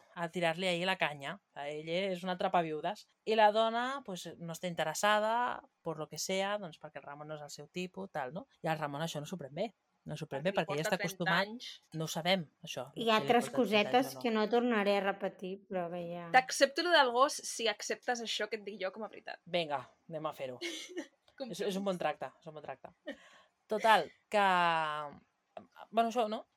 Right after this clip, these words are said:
Speaker 1: Eh, la dona li diu, «Mira, no, és que no, no vull saber res de tu», no? I ell s'ho pren molt malament, perquè això li fereix. Total, que decideix un dia colar-se al seu graig, es cola al graig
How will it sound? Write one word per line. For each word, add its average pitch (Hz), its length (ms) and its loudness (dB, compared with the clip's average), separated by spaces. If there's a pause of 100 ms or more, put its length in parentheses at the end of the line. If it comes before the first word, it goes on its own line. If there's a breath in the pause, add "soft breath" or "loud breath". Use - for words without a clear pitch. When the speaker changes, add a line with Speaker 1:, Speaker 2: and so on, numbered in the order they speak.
Speaker 1:
Eh, 165 340 -2
la 165 120 0
dona 175 220 -2
li 185 100 -4
diu, 151 120 -8
«Mira, 180 200 -6
no, 165 260 -12
és - 100 -14
que 151 100 -20
no, 147 180 -16
no 147 100 -18
vull 151 100 -12
saber 160 220 -6
res 156 100 -10
de 143 80 -12
tu», 160 120 -14
no? 151 160 -16 (320 soft breath)
I 208 120 2
ell 233 140 2
s'ho 214 140 -2
pren 208 140 0
molt 220 160 0
malament, 185 400 0 (300)
perquè 165 180 -6
això 180 220 6 (180)
li 175 320 0
fereix. 175 420 2 (520 soft breath)
Total, 220 220 8
que 202 120 8
decideix 214 300 -2
un 254 100 -4
dia 262 140 0
colar-se 208 320 2
al 220 80 -2
seu 208 160 -4
graig, 208 440 0 (180)
es - 180 -18
cola 208 300 8
al 156 80 6
graig 185 240 2